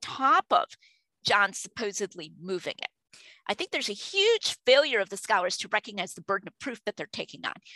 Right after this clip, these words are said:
So I'll just use Craig Keener as an example here, 'cause he thinks John moved it. Um, he says that John's purpose in moving it was to, uh, make Jesus' entire ministry be symbolically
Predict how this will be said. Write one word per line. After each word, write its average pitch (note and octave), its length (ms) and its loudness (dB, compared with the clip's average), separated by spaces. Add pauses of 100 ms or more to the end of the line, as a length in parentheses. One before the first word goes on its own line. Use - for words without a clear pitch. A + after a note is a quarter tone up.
(160)
So - 140 2
I'll A4+ 60 2
just - 180 -2
use F4 160 -2
Craig - 240 -2
Keener G#3 380 -2 (240)
as G3+ 180 0
an G#3+ 80 -6
example G#3 400 -6
here, - 200 -10
'cause - 160 -14
he C4 100 -8
thinks G#3 240 -10
John D#3 260 -6
moved D3 220 -14
it. - 80 -14 (500)
Um, A#3 340 8 (180)
he E4 160 -10
says D4 360 2
that G3+ 200 2
John's A3 300 0
purpose - 420 -6
in B3 120 -12
moving G3+ 320 -6
it G3 160 0
was F#3 420 2 (200)
to, B3 340 -14 (440)
uh, G#3 240 6 (420)
make A3 420 -4 (180)
Jesus' B3+ 460 -4
entire C#4 520 0
ministry C4 800 -4
be G#3+ 120 -10
symbolically C4 1300 0